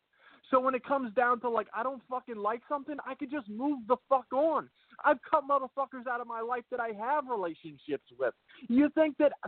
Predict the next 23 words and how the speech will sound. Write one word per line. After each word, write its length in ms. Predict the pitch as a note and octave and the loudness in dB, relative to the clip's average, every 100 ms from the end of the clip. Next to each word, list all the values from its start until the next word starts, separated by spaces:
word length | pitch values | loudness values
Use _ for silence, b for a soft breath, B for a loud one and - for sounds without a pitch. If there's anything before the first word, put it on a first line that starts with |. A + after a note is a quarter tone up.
| - | 0
some 240 | C#4+ C4+ | 0 0
motherfucker 840 | C#4 C4 B3+ _ B3+ B3 C4+ B3+ | -4 -2 -6 _ -10 -8 -6 -6
on 140 | A#3+ G#3 G#3+ | -6 -10 -12
Facebook 440 | A3 - C4+ C4+ - _ _ _ | -12 -12 -6 -6 -6 _ _ _
that 100 | G#3 | -4
I 100 | G#3+ | -4
didn't 340 | G3+ C4 B3 F3+ | -8 -12 -12 -10
like 220 | G3 A3+ | -10 -10
to 80 | A3+ | -12
begin 420 | G3+ E3 F#3+ A3 | -12 -2 -2 0
with, 160 | A#3+ C4+ - _ b | 0 -2 -4 _ b
when 140 | E3 F#3+ | -6 -4
I 60 | |
get 200 | G#3 A3 - | 0 0 0
tired 320 | - G#3 A3+ A3 | 2 2 4 2
of 80 | |
the 80 | G3 | 2
bullshit 600 | E3 F#3+ G3 F#3+ - A3+ | 2 2 2 2 0 0
that 120 | F#3+ | 0
comes 260 | - G#3 G3+ | 2 2 6
out 180 | G#3 G#3 | 6 6
of 60 | |
his 140 | G3 | 4